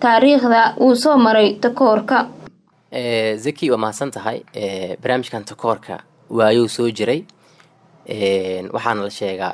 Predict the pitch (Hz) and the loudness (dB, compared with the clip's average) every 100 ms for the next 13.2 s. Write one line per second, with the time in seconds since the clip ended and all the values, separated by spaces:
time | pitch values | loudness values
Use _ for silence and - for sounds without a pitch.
0 | - 127 123 104 104 110 113 98 101 - | -6 -8 -6 -2 -2 -2 -6 -12 -14 -14
1 | 120 110 - 87 - _ _ _ _ _ | -16 -16 -16 -16 -16 _ _ _ _ _
2 | - - - 123 120 117 104 117 110 104 | -6 -6 0 2 2 0 -6 -4 -2 -2
3 | 98 98 147 202 _ 110 - - 98 - | -2 -2 -4 -8 _ -12 -10 -10 -10 -8
4 | 98 101 95 117 104 - 107 92 104 101 | -10 -10 -8 -8 -6 -2 -2 -2 -6 -4
5 | 104 101 98 95 92 90 _ - - - | -6 -6 -4 -6 -8 -14 _ -20 -20 -6
6 | 110 113 107 107 104 98 92 95 92 113 | -2 0 -2 -4 -4 -2 -4 -6 0 0
7 | 101 98 98 98 104 104 139 147 _ _ | 0 -4 -10 -6 -2 0 -2 -4 _ _
8 | _ - 107 104 127 107 104 98 101 110 | _ -8 -8 -4 -4 -2 0 0 -2 -6
9 | - 107 107 - 101 101 113 101 95 113 | -2 -2 -2 -6 -12 -2 0 0 -2 -4
10 | 170 _ _ - _ - 110 101 98 95 | -10 _ _ -20 _ -16 -6 0 0 0
11 | 95 92 92 90 120 123 135 123 110 131 | -2 -4 -6 -6 -2 -2 -2 -8 -12 -10
12 | 113 104 107 101 104 - 98 - - 101 | -8 -10 -12 -14 -14 -12 -14 -12 -12 -8
13 | - 139 | -2 -2